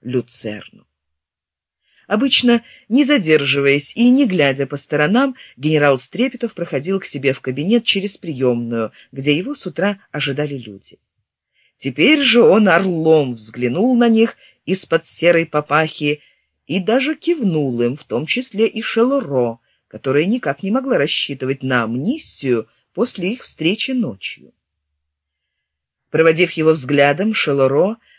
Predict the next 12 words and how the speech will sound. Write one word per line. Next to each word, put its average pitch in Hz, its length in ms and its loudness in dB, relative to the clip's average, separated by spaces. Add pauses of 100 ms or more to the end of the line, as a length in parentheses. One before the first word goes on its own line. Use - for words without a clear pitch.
(140)
поправила 135 540 2
на 135 100 -2
груди 131 320 -4
новое 131 360 0
мерекле, 131 720 0 (300)
купленное 202 500 2
ею 202 340 2
на 196 100 0
прошлой 185 420 0
неделе 180 360 0
в 170 60 -6
Новочеркасске, 175 1000 -4